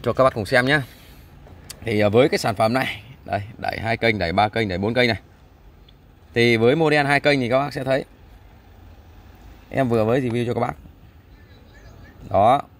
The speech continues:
đó thấy không? Model S, à, S L hai nhân một nghìn tư với giá là mười bốn triệu năm trăm nghìn đồng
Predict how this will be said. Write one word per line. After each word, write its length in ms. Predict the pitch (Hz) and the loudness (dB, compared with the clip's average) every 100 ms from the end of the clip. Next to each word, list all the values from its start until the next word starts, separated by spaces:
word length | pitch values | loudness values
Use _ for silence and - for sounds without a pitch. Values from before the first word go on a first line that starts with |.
| - | -8
đó 140 | 107 123 | -2 0
thấy 100 | 131 | 0
không? 80 | 101 - - - - - - - | -4 -20 -20 -20 -20 -20 -20 -4
Model 300 | 135 143 135 - | 0 0 0 -2
S, 200 | 151 - - - - - | -2 -2 -16 -20 -20 -14
à, 240 | 98 101 98 - - - - - | -6 -6 -6 -16 -20 -20 -20 -8
S 220 | 139 180 131 | -4 -2 2
L 100 | 113 104 98 | 4 2 0
hai 240 | 131 131 | -4 -4
nhân 140 | 123 120 | -2 -4
một 80 | 107 | -4
nghìn 160 | 104 | -6
tư 220 | 110 135 110 - - - - - | -4 -4 -6 -20 -20 -20 -20 -20
với 260 | 110 117 143 | 0 2 4
giá 300 | 147 135 160 | 4 4 4
là 140 | 156 | 0
mười 240 | 123 117 110 | -2 -2 -2
bốn 220 | 110 160 | -4 -4
triệu 180 | 165 - | -4 -4
năm 240 | 139 143 123 | -6 -6 -4
trăm 200 | - 143 | -4 -2
nghìn 120 | 131 117 | 0 2
đồng 200 | 113 | 0